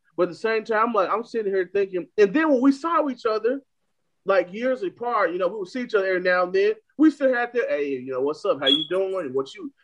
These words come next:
you with somebody else? Oh, yeah, you with somebody else?" We had that type of connection, right? But to everybody else, you were lying. You tell everybody else that I won't leave you alone. I was weird. I was creepy.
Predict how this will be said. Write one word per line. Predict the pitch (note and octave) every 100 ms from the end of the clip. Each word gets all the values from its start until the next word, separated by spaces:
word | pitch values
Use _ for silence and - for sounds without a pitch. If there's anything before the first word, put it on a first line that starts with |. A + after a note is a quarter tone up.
| -
you | C4+
with | F3+
somebody | G3+ G3+ G#3
else? | A#3+ F#3
Oh, | B2
yeah, | C#3 G3+ E3
you | D3 G3
with | B3
somebody | B3 B3 B3
else?" | B3+ - -
We | C#4+ C#4
had | D4 C4+
that | B3+ C#4+
type | B3+
of | B3
connection, | D4 D#3+ - D3
right? | D3 A#3 D4 C#4+ _ _ _ _ _ _ - - _ _ _ _
But | A3+ A#3
to | A#3+
everybody | A#3+ G#3+ F#3+ B3
else, | F#4+ D4+ - A#3+
you | C#4+
were | C#4+
lying. | G4+ G#4 F4+ - C3+ _ _ _ _ _ _ _ -
You | D#4
tell | D#4+ C#4
everybody | C4+ C4 B3+ C#4
else | F4 E4 A3+
that | G3+ - _ _ -
I | C#4
won't | C#4 C4+
leave | C4
you |
alone. | C#4 C#4 A#3
I | A3+
was | G3
weird. | E3+ B3+ C#4 C4+ G#3 - -
I | A3
was | G#3 -
creepy. | D4+ D4 C#4 A3 C4+